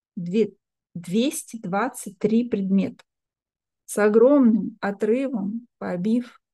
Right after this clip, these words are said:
и без того заоблачные эстимейты.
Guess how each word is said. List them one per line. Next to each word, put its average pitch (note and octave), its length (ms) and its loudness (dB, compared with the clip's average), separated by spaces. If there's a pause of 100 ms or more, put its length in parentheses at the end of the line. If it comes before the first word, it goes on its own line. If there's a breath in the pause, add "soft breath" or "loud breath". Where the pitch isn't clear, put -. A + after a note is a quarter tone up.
и A#3+ 120 0
без A3+ 260 0
того G3 520 0
заоблачные F3 1000 -6 (1120)
эстимейты. F#3+ 880 0